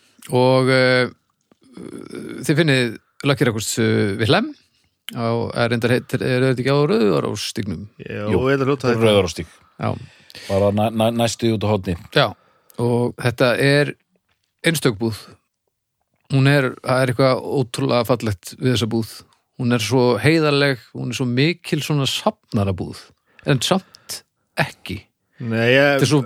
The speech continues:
Speaker 1: undarleg blanda, sko.
Speaker 2: Já, ég held samt, samt að lykillinn sé svolítið líka að þetta er svo mikið alvöru búð.
Speaker 1: Já.
Speaker 2: Vi, vi, maður var svolítið búin að fá nóg af, með fullri vinningu fyrir þeim búðum, sko.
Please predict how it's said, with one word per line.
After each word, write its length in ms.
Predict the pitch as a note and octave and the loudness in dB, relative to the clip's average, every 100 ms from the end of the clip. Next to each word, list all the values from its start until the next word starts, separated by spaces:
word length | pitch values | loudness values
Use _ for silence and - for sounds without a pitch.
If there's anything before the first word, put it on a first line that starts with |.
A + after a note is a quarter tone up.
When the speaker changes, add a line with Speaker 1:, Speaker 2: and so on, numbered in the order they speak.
| - | 0
Speaker 1:
undarleg 320 | F#3 F#3 D#3 | 2 2 2
blanda, 280 | F#3 C3 G2 | 0 -2 -4
sko. 180 | - - B2 | -6 -12 -10
Speaker 2:
Já, 220 | C#3 B2+ A#2+ A#2+ B2 C3 | -4 -2 0 0 0 0
ég 80 | C3 | 0
held 100 | B2+ | -2
samt, 220 | C3+ C3 | -6 -6
samt 200 | C#3 B2+ | -6 -2
að 60 | B2+ | 0
lykillinn 320 | C#3 C3+ B2 | 0 -2 -4
sé 100 | C#3 | -2
svolítið 260 | A#2+ C3 B2+ | -2 -2 -2
líka 180 | B2+ B2+ | -2 -2
að 220 | A2+ G#2+ | -2 -2
þetta 140 | A2+ B2+ | -2 -2
er 40 | |
svo 100 | B2 | -2
mikið 180 | A2 - | -6 -6
alvöru 400 | - C3+ C3+ A2+ | -2 0 0 -2
búð. 320 | G2+ A#2 F#2+ - _ _ _ - | -4 -6 -6 -12 _ _ _ -4
Speaker 1:
Já. 100 | A#2+ - A#2+ | -4 -4 -12
Speaker 2:
Vi, 200 | - C3 B2+ | -10 -8 -8
vi, 240 | - A2 B2+ | -8 -6 -4
maður 240 | B2+ B2 | -2 0
var 180 | B2 D3 | 2 2
svolítið 240 | D#3+ D#3 C#3+ | 2 -4 -6
búin 80 | |
að 60 | C3+ | -4
fá 80 | C#3+ | -2
nóg 260 | C#3+ D3+ E3 C3 | 0 2 2 0
af, 340 | D#3+ D#3 - - - _ _ _ | 2 0 -2 -12 -20 _ _ _
með 160 | C3 B2 | -2 0
fullri 320 | - F#3+ E3+ | 2 2 4
vinningu 280 | E3+ E3 C3 | 4 0 0
fyrir 200 | D3+ D3 | 0 2
þeim 200 | F3 D#3 | 2 0
búðum, 300 | D3 B2 F#2+ | 2 0 -2
sko. 200 | - E2 | -10 -16